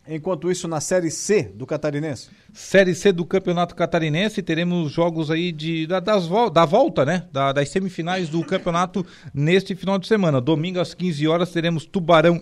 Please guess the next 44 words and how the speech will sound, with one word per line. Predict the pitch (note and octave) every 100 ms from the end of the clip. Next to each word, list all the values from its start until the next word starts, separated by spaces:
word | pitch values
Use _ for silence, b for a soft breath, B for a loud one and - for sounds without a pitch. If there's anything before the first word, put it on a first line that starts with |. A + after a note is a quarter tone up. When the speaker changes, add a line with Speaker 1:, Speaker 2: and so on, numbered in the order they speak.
| -
Speaker 2:
e | D#3
Porto, | - D#3 G3 G#3
esse | F3 D#3+
jogo | C3+ E3
no | E3
estádio | C#3+ D#3 D3+
Domingos | C#3 D3+ D3 E3 A3 G3 D3
Gonzalez | D#3+ C#3+ E3 D#3+ C#3
em | D#3+
Tubarão. | D3+ D3+ C3+ D3+ F3+
Primeiro | F3+ F#3 D#3+
jogo, | C#3 G#3 G3+
o |
Tubarão | E3 D#3 D#3 F3
venceu | G#3 G3+ A3
fora | - G#3+ A#3
de | A#3
casa, | - F3+
lá | F3
em | G3
Porto | A3 A3
União, | A#3 G3+ F#3+ - b b
placar | - - G3+
de | F3
quatro | F3+ G3+ G#3 G3+
a |
um, | E3+
ou | F3
seja, | F3+ G#3 A3 B3+ b b b
joga | C3 D#3
aí | F3 F3
por | F3 E3
uma | E3+
derrota, | D#3 D3 F3+ F3+
até | D3+ F#3
dois | F#3+ F3+
gols | F3+ F3
de |
diferença, | - F#3 F3
que | E3+
mesmo | F3
assim | E3 F#3
estará | F3 F3 E3+ E3+
classificado. | F3 E3+ - G3 - A2 F#2